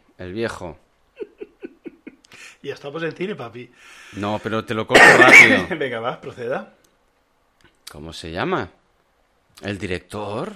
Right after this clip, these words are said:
Speaker 1: el del show de Truman. Sale en La Roca.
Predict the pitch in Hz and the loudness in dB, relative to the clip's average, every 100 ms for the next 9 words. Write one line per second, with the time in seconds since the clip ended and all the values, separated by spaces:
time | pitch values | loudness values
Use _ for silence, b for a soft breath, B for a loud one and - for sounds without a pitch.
0 | 185 113 107 107 104 104 95 117 107 101 | -14 -12 -10 -8 -8 -10 -12 -12 -12 -12
1 | 139 135 131 160 - b b b b b | -10 -8 -8 -10 -16 b b b b b
2 | b b b b b _ _ _ - - | b b b b b _ _ _ -20 -20
3 | - - 151 - - - - - - - | -20 -20 -20 -20 -20 -20 -20 -20 -20 -20
4 | 480 480 480 508 762 - 381 392 659 - | -20 -20 -20 -20 -20 -20 -20 -20 -20 -20
5 | - - 107 98 101 98 98 95 - | -20 -20 -18 -18 -18 -18 -18 -20 -20